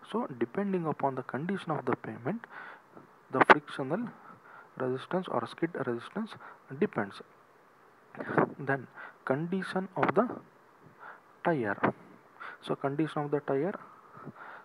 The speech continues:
as I told you, if the tire is worn out, it offers very high friction factor, and if the tire is new, then the skidding or slippage of the tire may be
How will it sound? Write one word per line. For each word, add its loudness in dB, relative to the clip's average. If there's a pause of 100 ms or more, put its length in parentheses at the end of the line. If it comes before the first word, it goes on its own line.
(320)
as 0
I 2
told 6
you, -2 (840)
if -4
the 4
tire 0
is 0 (280)
worn 6
out, 0 (640)
it -2
offers 4 (640)
very 0 (100)
high 0 (580)
friction 0 (120)
factor, 4 (760)
and -2 (100)
if 2
the 0 (680)
tire 2
is 2 (260)
new, 0 (180)
then -2 (640)
the 0
skidding -2
or 4
slippage 0
of 0
the -4 (340)
tire 2
may -2
be -2